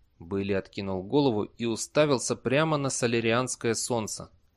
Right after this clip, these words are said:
Глазами, которые сейчас не защищало рассеивающее стекло верхнего яруса города, он смотрел на обнаженное солнце. В тот же миг он почувствовал у себя на плечах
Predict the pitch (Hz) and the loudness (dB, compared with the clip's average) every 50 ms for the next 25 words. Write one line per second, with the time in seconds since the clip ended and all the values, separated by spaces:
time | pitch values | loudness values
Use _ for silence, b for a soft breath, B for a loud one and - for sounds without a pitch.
0 | _ _ _ _ _ _ - - - 92 101 104 117 123 127 143 160 151 123 95 | _ _ _ _ _ _ -18 -12 -6 2 6 8 8 8 8 8 6 6 6 4
1 | 82 - - 101 - - 123 117 117 117 113 107 - 120 110 - - 123 110 - | 2 2 2 2 4 6 6 8 8 6 4 4 2 -2 0 4 6 6 6 4
2 | - 113 110 107 110 120 110 - - 120 - - - 139 131 117 104 98 98 107 | 2 -4 -4 -2 0 0 0 2 2 2 2 4 6 6 8 8 8 6 6 4
3 | 107 - - - 135 131 123 110 107 104 95 - - 98 92 - - - 104 - | 2 0 0 2 4 4 4 4 2 2 0 0 -2 -4 -4 -6 -6 -10 -8 -4
4 | - 120 135 123 98 98 120 131 127 - 120 107 92 95 98 113 120 123 120 101 | 2 4 4 4 6 6 4 4 2 2 -4 -2 0 0 4 6 6 6 6 4
5 | - - 101 95 104 143 175 170 131 101 90 78 - - _ _ _ _ _ _ | 2 0 -4 0 4 6 8 8 8 6 4 -2 -6 -8 _ _ _ _ _ _
6 | _ _ _ _ _ _ _ _ _ - 95 92 - - - 92 92 - - 104 | _ _ _ _ _ _ _ _ _ -6 -6 -6 -6 -4 0 0 0 0 0 0
7 | 123 139 151 151 147 127 113 107 92 101 95 92 90 82 90 127 156 156 151 143 | 0 0 0 2 2 2 2 2 2 0 -2 -2 -2 -2 -2 -2 -2 -2 -2 -2
8 | 135 131 127 - - - 107 95 92 - - - 80 - _ _ _ _ _ _ | -2 -2 -4 -4 -4 -4 -4 -4 -4 -6 -8 -10 -10 -12 _ _ _ _ _ _
9 | _ _ _ _ _ _ _ _ _ _ _ _ b b b b b b - - | _ _ _ _ _ _ _ _ _ _ _ _ b b b b b b -6 0
10 | - 104 98 95 95 104 107 117 117 117 - 110 104 101 - 110 110 - - 139 | 2 2 4 4 2 0 2 2 2 2 2 0 0 4 4 2 4 4 0 0
11 | 131 - - 117 107 104 98 92 - - 101 - - 113 104 120 117 113 107 98 | -2 -2 -2 2 2 2 2 2 0 -6 -6 -6 -4 -2 0 0 0 0 -2 -4
12 | - 110 107 - - - 147 143 - - - | -4 -4 -4 -2 2 2 2 2 2 -2 -12